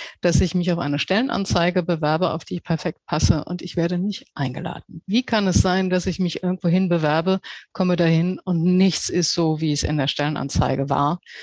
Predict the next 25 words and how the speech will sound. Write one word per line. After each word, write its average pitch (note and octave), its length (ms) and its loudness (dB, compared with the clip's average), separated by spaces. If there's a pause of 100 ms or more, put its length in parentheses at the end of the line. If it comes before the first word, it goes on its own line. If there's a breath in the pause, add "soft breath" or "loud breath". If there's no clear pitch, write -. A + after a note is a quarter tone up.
(540 loud breath)
Und E3+ 400 2 (1000)
gerade A3+ 420 2
in G3 160 0
Zeiten F#3+ 400 2
des F3+ 160 2
Fachkräftemangels F3 1800 0 (100)
immer F#3+ 300 4
über F3 160 0
den E3 180 0
Mangel G3 300 2
zu - 100 -8
sprechen, E3+ 420 -2
statt - 280 -4
über E3 160 2
den E3 220 2
Reichtum. E3 580 0
Das D#3 180 0
heißt, D#3+ 360 0 (440 loud breath)
was F3 520 4 (840 loud breath)
heißt A#3+ 440 4
denn F3 260 2
so E3 200 -4
eine D#3+ 240 0
Stellenanzeige D#3+ 760 0
überhaupt D3+ 760 -2